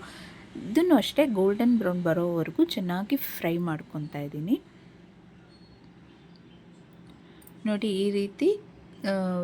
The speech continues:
ಬ್ರೌನ್, ಸ್ವಲ್ಪ ಲೈಟಿಷ್ಟು ಬ್ರೌನ್ ಆಗಬೇಕು ಅಲ್ಲಿವರೆಗೂ ಈರುಳ್ಳಿನ ಚೆನ್ನಾಗಿ ಫ್ರೈ ಮಾಡಿಕೊಂಡು ಮಧ್ಯಭಾಗದಲ್ಲಿ ಸ್ವಲ್ಪ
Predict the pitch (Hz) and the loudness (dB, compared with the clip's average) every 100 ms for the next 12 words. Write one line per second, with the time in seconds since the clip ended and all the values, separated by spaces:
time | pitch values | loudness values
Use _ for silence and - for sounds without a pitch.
0 | - - - - - - - - 185 190 | -4 -10 -16 -20 -20 -18 -14 -2 0 0
1 | 196 - - 226 302 - 262 202 185 190 | -2 -4 0 2 2 2 2 2 0 0
2 | 226 - - - 269 202 196 185 170 180 | -4 -6 -8 -8 0 0 2 0 -2 -2
3 | 175 208 170 202 220 185 - 202 180 175 | -4 -4 -2 -2 0 -2 0 0 0 -2
4 | 170 196 269 - 175 170 170 - 160 175 | 0 0 0 0 -2 -2 -6 -6 -4 -2
5 | 160 156 - 165 202 339 - - - - | -4 -6 -10 -6 -4 -6 -8 -16 -12 4
6 | 269 277 403 339 220 196 185 190 202 196 | 6 6 4 2 2 0 0 0 -2 0
7 | 180 185 | -2 0